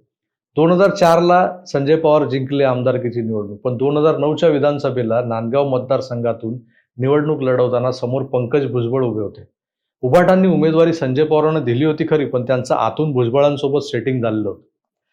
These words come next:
आणि त्यामुळेच त्यांनी नाशिकच्या आपल्या उमेदवारांच्या प्रचारासाठी घेतलेल्या सभांमध्ये नांदगावची सभा ऐनवेळी रद्द केली. हजारो लोक उद्धवजींची तासनतास वाट बघत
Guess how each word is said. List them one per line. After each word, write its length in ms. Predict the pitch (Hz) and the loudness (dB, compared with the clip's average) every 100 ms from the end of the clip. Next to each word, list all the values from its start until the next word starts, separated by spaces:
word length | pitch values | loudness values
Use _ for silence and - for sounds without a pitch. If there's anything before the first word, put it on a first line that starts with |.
| _ | _
आणि 120 | 120 - | -10 0
त्यामुळेच 420 | 143 170 180 180 | 2 2 2 2
त्यांनी 300 | 156 151 131 | 0 0 -2
नाशिकच्या 680 | 113 131 117 - 131 - 135 | -6 -6 -6 -6 -8 -2 -2
आपल्या 260 | - 127 | 0 -2
उमेदवारांच्या 580 | 127 127 127 131 127 135 | 0 -2 -2 -2 -2 -4
प्रचारासाठी 580 | 135 110 131 123 127 127 | -4 -4 -4 -4 -4 -6
घेतलेल्या 380 | 113 - 123 123 | -6 -4 -2 -2
सभांमध्ये 580 | 117 120 131 120 101 95 _ _ _ _ | 0 0 -2 -4 -8 -16 _ _ _ _
नांदगावची 600 | 120 131 143 156 165 180 | -2 -2 0 0 0 -2
सभा 380 | 165 143 165 151 | -4 0 0 0
ऐनवेळी 360 | 143 147 151 147 | 0 0 0 0
रद्द 260 | 143 143 | -2 -2
केली. 300 | 160 139 101 - _ _ _ _ - | -2 -2 -6 -10 _ _ _ _ -6
हजारो 300 | 117 160 160 | 0 2 2
लोक 260 | 160 165 | 2 0
उद्धवजींची 540 | 147 131 147 143 139 147 | -2 0 0 0 -4 -6
तासनतास 560 | 139 123 139 135 143 | -4 -2 -4 -4 -2
वाट 220 | 135 127 135 | 0 0 0
बघत 340 | 123 127 127 | -2 -4 -4